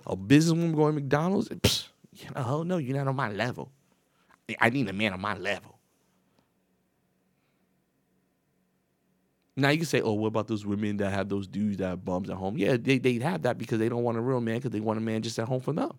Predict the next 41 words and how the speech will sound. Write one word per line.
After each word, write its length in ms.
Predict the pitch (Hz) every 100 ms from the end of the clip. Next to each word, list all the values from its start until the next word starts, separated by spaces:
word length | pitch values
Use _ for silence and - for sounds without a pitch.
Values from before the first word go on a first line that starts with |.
| _ _ _ _ -
So 120 | 113
they, 200 | 117 110
so, 200 | - 98 -
you 80 |
know 60 | 139
what 20 |
I'm 40 | 143
saying? 160 | 147
So 100 | 156
that's 180 | 156 180
another 300 | 170 175 120
thing. 220 | - - - -
That's 140 | 151
a 60 | 135
whole 160 | 131 131
nother 280 | 113 113
discussion. 500 | 104 - - - - - _ - _ _ -
I'm 100 | 139
just 140 | 135
talking 120 | 110
about 220 | 95 -
this 200 | 104 95
right 100 | - 92
here. 100 | - _ _ _ _ _ - -
So 120 | - 120
we 120 | 175
have 120 | 185
to 60 | 131
be 140 | 123
on 80 | 107
this 120 | 90
pedestal 640 | - - 101 87 - -
for, 300 | - - 82 -
we 140 | 113
have 120 | 131
to 80 | -
be 80 | 120
on 80 | 98
this 140 | 98
pedestal 480 | - - 110 - 85
for 180 | -